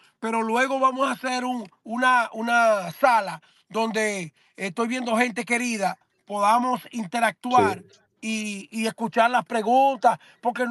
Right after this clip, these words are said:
Speaker 1: no es lo que diga Tenchi. Tal vez hay muchísima gente que va a tener la oportunidad de escribir. Tú la vas a publicar, la sala, ¿verdad? Tú vas a poner, eh,
Speaker 2: Sí,
Speaker 1: el
Speaker 2: claro,
Speaker 1: audio
Speaker 2: claro, claro.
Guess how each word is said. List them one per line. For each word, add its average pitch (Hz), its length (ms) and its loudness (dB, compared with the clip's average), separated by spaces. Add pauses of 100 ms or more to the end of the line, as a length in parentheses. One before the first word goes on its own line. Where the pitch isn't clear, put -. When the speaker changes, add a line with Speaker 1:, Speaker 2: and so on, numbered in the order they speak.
(140)
Speaker 1:
no 247 220 4
es 285 60 4
lo 285 80 2
que 277 120 -2
diga 269 200 -2
Tenchi. 269 480 -2 (380)
Tal 220 180 4
vez 233 100 0
hay 254 120 0
muchísima 262 560 -2
gente 214 400 -4 (180)
que 208 140 0
va 208 100 6
a 220 40 2
tener 254 200 -2
la 262 80 2
oportunidad 240 600 0
de 226 80 -6
escribir. 240 800 0 (340)
Tú 254 140 2
la 269 80 8
vas 262 120 6
a 233 40 -16
publicar, 262 480 2
la 214 100 -4
sala, 220 300 2
¿verdad? 202 340 -4
Tú 196 80 -8
vas 220 80 4
a 208 40 2
poner, 240 260 0
eh, 226 340 -2
Speaker 2:
Sí, 143 120 8
Speaker 1:
el - 60 6
Speaker 2:
claro, 143 260 10
Speaker 1:
audio 120 80 -2
Speaker 2:
claro, 139 240 8
claro. 143 320 6